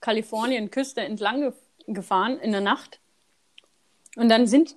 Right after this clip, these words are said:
denen Delfine gefolgt. Da muss, da muss ich immer an dich denken bei Delfinen. <laughs> Und die haben geleuchtet.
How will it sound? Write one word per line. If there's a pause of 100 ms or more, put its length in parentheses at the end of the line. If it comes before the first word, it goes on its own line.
denen
Delfine
gefolgt.
Da
muss,
da
muss
ich
immer
an
dich
denken
bei
Delfinen. (500)
<laughs> (560)
Und
die
haben
geleuchtet.